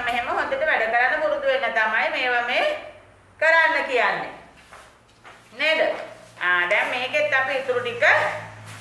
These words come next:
ඔව්, පුතාලා අලවනකොට දැන් මේක බලාගෙන ඉඳලා මුල ඉඳන් අලවන්න. මම මේකේ ඉතුරු ටික විතරක් අපිට වෙලාව යන හින්දා, වෙලාව මදි වෙන හින්දා මං ටිකක් දුරට අලවගෙන ආවා. ඔක්කොම අලව අලව ඉන්න ගියොත් අපිට වෙලාව මදිනේ.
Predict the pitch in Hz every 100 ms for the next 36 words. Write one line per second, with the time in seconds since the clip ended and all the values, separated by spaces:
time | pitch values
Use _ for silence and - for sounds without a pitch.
0 | - - - - - 175 165 202 220 226
1 | 240 285 285 254 254 247 240 240 285 277
2 | 233 233 240 220 208 208 214 208 208 285
3 | 294 240 220 214 240 269 247 226 190 -
4 | 170 190 285 - - - - - - 196
5 | 196 269 - 247 247 262 208 220 226 233
6 | 262 240 214 208 240 - - - - 214
7 | 202 190 185 226 247 233 233 220 202 180
8 | 165 175 220 - - - - - - -
9 | - - - 156 165 - 180 175 160 180
10 | 262 285 294 233 214 190 196 277 - 226
11 | 233 202 208 202 226 233 247 202 202 214
12 | 233 214 208 214 220 208 - 185 190 208
13 | 202 196 196 202 208 208 226 226 196 214
14 | 202 156 156 - 269 277 277 285